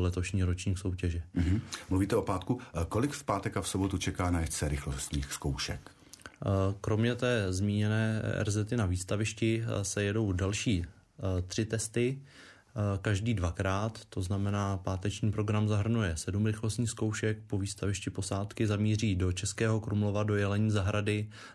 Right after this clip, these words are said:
Speaker 1: na startovní rampu, kde proběhne oficiální start soutěže,
Speaker 2: Hmm.
Speaker 1: přímo pod zámkem. Eh, odtud se jede na rychlostní zkoušku Svince,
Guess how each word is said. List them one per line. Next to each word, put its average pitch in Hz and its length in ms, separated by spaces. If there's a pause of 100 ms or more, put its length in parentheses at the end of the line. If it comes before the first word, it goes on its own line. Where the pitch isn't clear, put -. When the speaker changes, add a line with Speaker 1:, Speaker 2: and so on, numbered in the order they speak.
(120)
Speaker 1:
na 101 200
startovní 101 520
rampu, 95 360
kde 110 200
proběhne 95 440
oficiální 107 640
start 113 300
soutěže, 117 580 (360)
Speaker 2:
Hmm. 67 160
Speaker 1:
přímo 101 300
pod 90 180
zámkem. 113 640
Eh, - 800
odtud - 380
se - 160
jede 101 240
na 95 300
rychlostní 101 440
zkoušku 101 440
Svince, 110 580